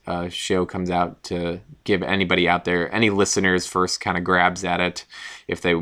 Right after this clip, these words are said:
are interested. But, uh, preferably in the U S, but, um, you know, obviously if it, if I have to ship it out of country, uh, you know, charge a little bit extra for that. Um, I kinda was thinking of putting it on Swappa for two fifty,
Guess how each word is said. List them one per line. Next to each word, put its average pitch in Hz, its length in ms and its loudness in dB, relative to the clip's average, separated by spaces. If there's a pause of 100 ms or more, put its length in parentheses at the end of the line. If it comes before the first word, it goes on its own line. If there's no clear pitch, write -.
(100)
are 87 200 4
interested. 87 680 -6
But, 87 320 -6
uh, 87 240 -2 (720)
preferably 139 560 6
in 135 80 6
the 131 100 6
U 127 140 8
S, 123 260 2
but, 98 240 0
um, 90 140 0
you 90 100 0
know, 92 140 0
obviously 90 640 0
if - 180 -4
it, 87 220 -4
if 90 140 -2
I 98 80 4
have 98 120 0
to - 80 -2
ship - 260 0
it 90 160 4
out 85 160 4
of 87 80 -4
country, 95 640 0 (120)
uh, 82 340 4 (580)
you 95 80 -2
know, 87 120 2
charge 85 340 -2
a 76 60 -2
little 82 180 -4
bit 87 160 -2
extra - 520 -4
for 87 280 -6
that. 87 460 -4 (640)
Um, 85 520 -4 (100)
I 90 80 -2
kinda 113 480 0
was 95 380 0
thinking 107 360 2
of 92 100 0
putting 101 240 2
it 95 60 4
on 92 120 2
Swappa 92 520 2
for 90 220 -2
two 98 240 -2
fifty, 117 600 0